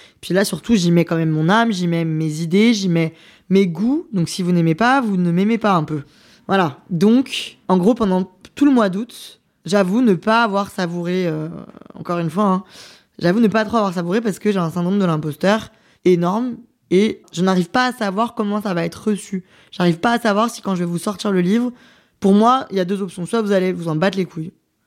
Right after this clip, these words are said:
Voilà, enfin, vous allez être en mode, « Ok, cool. » Soit vous allez être en mode, « Oh là là, nul à chier. »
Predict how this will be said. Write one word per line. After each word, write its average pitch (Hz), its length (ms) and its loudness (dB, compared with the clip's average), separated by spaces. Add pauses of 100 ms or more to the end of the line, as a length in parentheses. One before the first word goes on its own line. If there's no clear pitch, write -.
(320)
Voilà, 156 200 -2
enfin, 160 220 -4
vous 151 100 -2
allez 165 100 -2
être 151 140 -6
en - 20 -4
mode, « 165 160 -6
Ok, 175 220 -4
cool. » 202 240 -2 (320)
Soit 233 160 0
vous 220 100 0
allez 196 140 0
être 185 160 -8
en 190 40 -4
mode, « 202 300 -4
Oh 185 80 -4
là 180 80 -2
là, 175 300 0
nul 170 240 2
à 196 80 2
chier. » - 280 -10